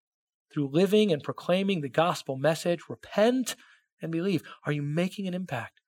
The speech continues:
Let's assess that this week. Let's, let's, let's hope and pray that as we press forward, we will never have on our tombstone,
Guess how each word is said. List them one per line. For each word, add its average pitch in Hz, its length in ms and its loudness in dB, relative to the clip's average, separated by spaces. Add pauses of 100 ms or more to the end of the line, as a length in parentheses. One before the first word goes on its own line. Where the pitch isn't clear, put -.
(1000)
Let's - 160 -4
assess - 320 -2
that 131 180 -2
this - 200 -8
week. 135 180 -6
Let's, 165 160 4 (340)
let's, - 180 0
let's 180 120 -2
hope 220 300 2
and 151 160 2
pray 160 480 2 (720)
that 143 100 4
as 143 100 2
we 151 80 0
press 165 240 4
forward, 180 320 4
we 143 100 0
will 135 140 -4
never 160 380 4
have 151 300 2
on 139 120 2
our 139 140 0
tombstone, 131 540 -4